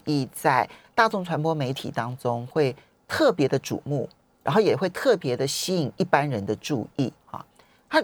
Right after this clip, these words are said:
提了三个心理因素，我们要注意这三个心理因素，才能够成为一个成熟的乐观主义者。而在股市里头，只有成熟的乐观主义会获胜。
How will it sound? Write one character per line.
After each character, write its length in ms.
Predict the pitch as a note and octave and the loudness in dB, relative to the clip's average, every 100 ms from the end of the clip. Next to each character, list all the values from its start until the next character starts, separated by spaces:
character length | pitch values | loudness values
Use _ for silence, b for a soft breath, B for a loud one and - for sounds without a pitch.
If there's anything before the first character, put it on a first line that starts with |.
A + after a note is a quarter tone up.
| - | 0
提 220 | - F3+ | -2 4
了 220 | G#3+ E3+ | 6 4
三 360 | E3 - G#3 G#3+ | 2 2 2 4
个 100 | E3 | 2
心 260 | - E3 E3 | 2 -4 -2
理 160 | B2+ - | -4 -4
因 200 | C#3 D3 | -4 -4
素， 300 | - D3 - b b b - | -4 -2 -2 b b b 0
我 80 | E3 | 2
们 140 | G#3 | 4
要 140 | C#4+ | 2
注 240 | C4 - C4+ | 2 2 2
意 80 | G#3+ | 4
这 120 | G#3 | 2
三 240 | F#3 F3+ | 2 0
个 80 | D#3+ | 2
心 220 | C#3+ F3 | 0 -2
理 80 | D#3+ | -2
因 180 | - D3 | 0 0
素， 200 | D3 D#3 | 0 -2
才 240 | C#3+ C#3+ | 0 0
能 220 | C#3 C#3+ D#3+ | 0 -2 2
够 260 | G#3+ D#3 b b b _ - | 4 4 b b b _ -8
成 260 | - F3 | 0 2
为 180 | G3+ E3+ D3+ | 4 2 2
一 80 | D#3+ | 0
个 140 | D3+ | 0
成 340 | - - B2+ | 0 -4 -2
熟 260 | D#3 C3 A2+ | -2 -2 0
的 120 | B2+ | 0
乐 120 | B2+ | 0
观 220 | A#2+ A2+ A2+ | 0 0 -4
主 160 | - | -8
义 180 | - A2 - | -6 -8 -6
者。 160 | - - _ | -8 -8 _
而 100 | - | 2
在 120 | F3 | 4
股 220 | A3 - A#2 | 2 0 -4
市 160 | - | -2
里 140 | D3 A2+ | -2 0
头， 120 | C3 | -2
只 160 | C3+ | 0
有 100 | F#3 C3 | 0 0
成 220 | - C3 | -2 -2
熟 140 | B2+ | -2
的 120 | C3+ | 0
乐 100 | C#3 | 0
观 180 | C#3 C3 | 2 0
主 140 | C3 A2+ | -2 -6
义 100 | A2 | -2
会 140 | A#2+ | -2
获 260 | G#2+ A#2 G2+ | 0 0 0
胜。 240 | - A2 | 0 -2